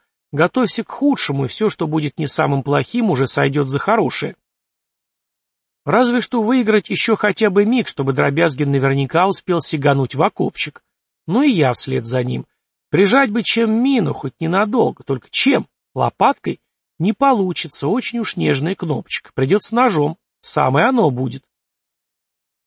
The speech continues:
Последние минут пять Ваня уже не травил байки, а только смотрел на медленно растущую насыпь да утирал пот со лба пилоткой.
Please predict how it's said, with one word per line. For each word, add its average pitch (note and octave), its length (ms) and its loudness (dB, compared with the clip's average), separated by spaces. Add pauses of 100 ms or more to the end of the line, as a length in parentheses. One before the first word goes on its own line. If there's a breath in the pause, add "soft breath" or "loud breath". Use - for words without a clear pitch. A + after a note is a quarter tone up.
(400)
Последние C#3+ 480 0
минут C#3+ 300 0
пять D#3+ 240 0
Ваня C#3+ 320 2
уже C3 120 0
не C#3+ 120 -2
травил F3 420 0
байки, B2+ 360 0
а C3 40 -2
только C#3 240 -4
смотрел D3+ 480 0
на C3+ 140 0
медленно C#3 340 0
растущую C#3 580 -2
насыпь C#3 360 -2
да B2+ 120 -2
утирал C3+ 460 0
пот C#3+ 300 -2
со C#3+ 160 0
лба B2+ 260 2
пилоткой. E3 680 -2